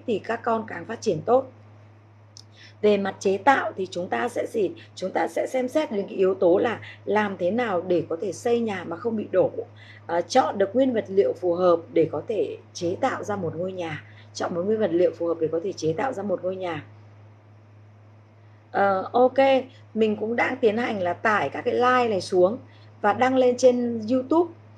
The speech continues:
Ờ, tải các like này xuống để đăng lên trên YouTube để các bạn có thể xem lại. Thì những cái like mà mình, mình chia sẻ thì mình sẽ, mình sẽ up lại cho mọi người. Vì, ờ, mình có, có xem lại cái phần mà, ờ,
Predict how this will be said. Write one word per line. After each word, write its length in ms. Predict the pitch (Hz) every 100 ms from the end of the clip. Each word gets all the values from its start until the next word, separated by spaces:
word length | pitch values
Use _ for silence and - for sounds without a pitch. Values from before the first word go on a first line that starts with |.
| - - -
Ờ, 120 | 180
tải 240 | 185 202 160
các 140 | 208
like 140 | 240
này 140 | 214 190
xuống 180 | 180 208
để 80 |
đăng 160 | 269 226
lên 100 | 240
trên 180 | 233 226
YouTube 300 | 214 269 269
để 100 | 196
các 60 | 208
bạn 140 | 202
có 80 | 180
thể 140 | 208
xem 280 | 165 - 220
lại. 240 | 220 196 - - - -
Thì 60 | 185
những 160 | 196
cái 140 | 214 202
like 300 | 240 240 214
mà 120 | 175
mình, 180 | 180 175 -
mình 260 | 170 175 170
chia 160 | 220
sẻ 360 | 214 220 175 - -
thì 80 |
mình 200 | 175 170
sẽ, 360 | 165 170 131 135 - -
mình 140 | 190 180
sẽ 160 | - -
up 80 | 254
lại 180 | 226 -
cho 100 | 220
mọi 140 | 208 190
người. 260 | 180 170 160 - - -
Vì, 220 | 208 196
ờ, 260 | 196 190 185
mình 200 | 190 185
có, 120 | - -
có 180 | - 196
xem 280 | 202 262 254
lại 180 | 220 -
cái 120 | 170
phần 300 | 202 240 185
mà, 180 | 170 165 - - - - - -
ờ, 500 | 185 180 180 175